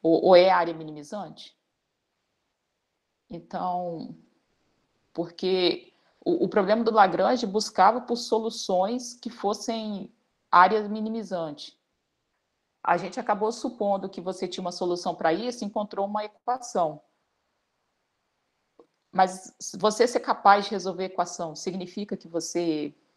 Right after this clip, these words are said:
ainda tá minimizando a área? Porque, na verdade, quando você resolve essa equação, a única coisa que você tem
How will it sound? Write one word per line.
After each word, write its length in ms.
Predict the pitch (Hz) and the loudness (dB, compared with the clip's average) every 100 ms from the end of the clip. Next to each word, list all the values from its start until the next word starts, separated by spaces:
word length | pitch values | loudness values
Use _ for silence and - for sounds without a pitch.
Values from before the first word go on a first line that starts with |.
| _ | _
ainda 460 | - 180 208 202 175 | 2 2 2 0 0
tá 180 | 175 175 | 0 -4
minimizando 560 | 165 156 151 156 147 | -4 -4 -6 -6 0
a 60 | 175 | 2
área? 240 | 180 147 - _ _ _ _ - | 2 0 -6 _ _ _ _ -6
Porque, 200 | 196 226 | 2 4
na 80 | |
verdade, 480 | 233 220 202 233 208 | 4 6 6 6 0
quando 200 | - 220 | -4 -4
você 240 | 214 220 226 | -4 -6 -6
resolve 440 | 208 180 196 190 | -6 -4 -4 -4
essa 120 | 196 | -8
equação, 680 | 180 170 170 - 220 302 - | -4 -4 -4 -6 -6 -6 -2
a 80 | 185 | 0
única 320 | 208 240 247 | 0 -4 -8
coisa 320 | - 196 196 | -4 -4 -6
que 80 | 196 | -10
você 300 | 175 180 170 | -10 -6 -6
tem 420 | 156 170 214 294 | -6 -6 -6 -8